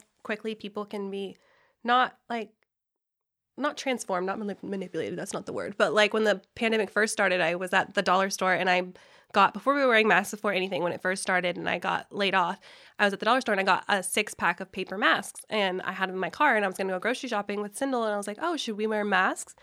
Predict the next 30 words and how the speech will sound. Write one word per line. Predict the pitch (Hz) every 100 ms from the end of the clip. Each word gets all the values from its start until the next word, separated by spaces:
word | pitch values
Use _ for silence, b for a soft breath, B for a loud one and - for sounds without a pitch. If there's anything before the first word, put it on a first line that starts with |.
| b b -
And | 262
she |
was | 269
like, | 254
"No, | 277
that's | 240 196
so | - 214
weird. | 208 190 -
Everybody's | 190 190 180 180
gonna | 190
look | 269 320
at |
us." | 277 262
And | 247
I | 214
was | 202
like, | 190
"You're | 247
right. | 233 208 202
Like, | 185 - B B B B
that's | 262 -
so | 262 247
weird. | 247 233 220
Why | 214
would | 214
we | 214
do | 262
that? | 262 240 220 226 247
Like, | 208
typically, | - 254 220 220 208